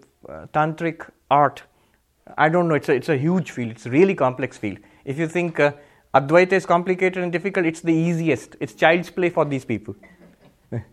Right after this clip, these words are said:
He has written the most difficult book on Advaita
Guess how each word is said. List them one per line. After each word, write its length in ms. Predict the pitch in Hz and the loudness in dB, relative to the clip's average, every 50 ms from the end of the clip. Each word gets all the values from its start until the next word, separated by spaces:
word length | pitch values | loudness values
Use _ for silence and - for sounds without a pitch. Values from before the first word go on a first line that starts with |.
| _ _ _ _ _ _ | _ _ _ _ _ _
He 140 | _ 170 180 | _ 2 2
has 140 | 190 180 | 4 4
written 260 | 170 175 185 220 208 202 | 2 0 0 0 0 0
the 60 | 185 | 0
most 220 | 180 208 208 208 | 0 0 -2 0
difficult 400 | - 190 190 233 208 208 220 208 | 0 -2 0 0 0 0 0 0
book 160 | 180 185 190 202 | 0 -2 0 0
on 100 | 196 190 | 0 2
Advaita 500 | 185 175 175 190 196 202 208 208 202 | 0 0 0 0 -2 0 -2 -6 -8